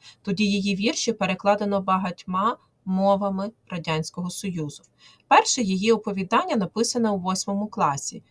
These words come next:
здобуло головну премію на конкурсі юнацьких творів. Прочитавши кілька новел юної письменниці, Олесь Гончар передав їй листівку з пропозицією подати документи для вступу в Спілку письменників України, не чекаючи виходу книжки.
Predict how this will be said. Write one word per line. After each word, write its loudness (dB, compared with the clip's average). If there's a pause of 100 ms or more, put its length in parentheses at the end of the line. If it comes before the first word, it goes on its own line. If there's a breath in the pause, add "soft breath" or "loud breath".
здобуло 2
головну -2
премію -2
на -4
конкурсі -4
юнацьких -4
творів. -8 (420 loud breath)
Прочитавши 0
кілька -2
новел 0 (100)
юної -2
письменниці, -4
Олесь 0
Гончар -2
передав 0
їй -6
листівку -6
з -10
пропозицією -6
подати -2
документи -6
для -6
вступу -6
в -8
Спілку -4
письменників -4
України, -6 (400 loud breath)
не 4
чекаючи 0
виходу -6
книжки. -12